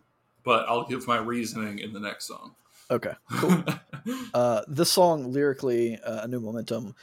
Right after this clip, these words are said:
Speaker 2: seemed kind of like a jab at complacency,
Speaker 1: Yeah.
Speaker 2: where he, he, it seems like he's talking about how people are content to just watch the world go to shit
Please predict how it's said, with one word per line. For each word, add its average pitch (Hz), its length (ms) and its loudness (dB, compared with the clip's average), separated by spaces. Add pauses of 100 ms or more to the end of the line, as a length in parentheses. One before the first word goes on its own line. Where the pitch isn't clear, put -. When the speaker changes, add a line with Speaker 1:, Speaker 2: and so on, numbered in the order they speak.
(200)
Speaker 2:
seemed 131 840 -2
kind 131 280 -2
of 139 80 0
like 135 160 8
a 127 60 4
jab 113 320 0
at 110 100 -4
complacency, 117 840 -2 (500)
Speaker 1:
Yeah. 113 180 -2
Speaker 2:
where 120 160 -2
he, 120 300 0
he, 123 100 -2
it - 120 -6
seems 127 260 2
like 123 100 4
he's - 160 2
talking 110 540 4
about 110 200 2
how 117 120 0
people 120 280 0
are 110 120 2
content 113 520 -4
to - 100 -8
just - 260 0
watch 110 300 2
the 127 60 4
world 110 360 0
go 117 100 0
to 113 80 -4
shit 110 360 -2